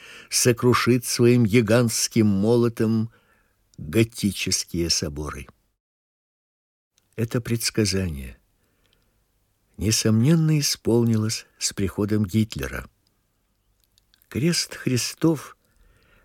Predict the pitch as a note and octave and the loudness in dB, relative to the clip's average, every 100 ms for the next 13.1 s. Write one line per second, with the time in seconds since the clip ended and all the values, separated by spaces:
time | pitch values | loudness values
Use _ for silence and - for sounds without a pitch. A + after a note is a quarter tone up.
0 | - - D#2+ E3+ G3 E3+ - D#3+ - C3 | -18 -4 6 8 8 4 -2 -4 -6 -6
1 | - B2 C3+ B2 E2+ - _ _ _ _ | -2 2 4 2 0 -6 _ _ _ _
2 | _ _ _ _ _ _ _ _ - C3 | _ _ _ _ _ _ _ _ -2 4
3 | G3+ A#3 F#3 G3+ F3+ E3+ - E3+ E3 D#3 | 6 4 2 2 4 4 4 6 6 4
4 | D3 - _ _ - A#2+ C#3 F#3 F3+ D#3+ | 2 -2 _ _ -4 0 6 8 8 4
5 | C#3+ C#3 B2 A#2+ A#2 A#2 A2+ - A#2+ G#2 | 2 2 2 2 2 0 0 -4 -2 -2
6 | F2 - - _ _ - - A#2+ F3 F3 | -4 -12 -20 _ _ -16 -8 2 2 2
7 | C#3+ C#3 C#3+ C#3+ B2+ A2 F#2 - - - | 0 0 0 0 2 0 -4 -8 -10 -14
8 | _ _ _ _ _ _ _ - - - | _ _ _ _ _ _ _ -10 -6 -2
9 | C#3 B2+ B2 A#2+ - - D#3+ F#3 F3 D#3+ | -2 -2 0 0 -2 -4 0 0 0 0
10 | D3+ C#3+ D3 G#2+ - F#2 A#2+ - A2 G2+ | -2 -4 -8 -12 -8 -8 -6 -6 -4 -4
11 | F#2 E2 C#2 - _ _ _ _ _ _ | -6 -6 -8 -16 _ _ _ _ _ _
12 | _ _ _ _ _ _ _ _ A#2 A#2 | _ _ _ _ _ _ _ _ -2 0
13 | B2+ | 0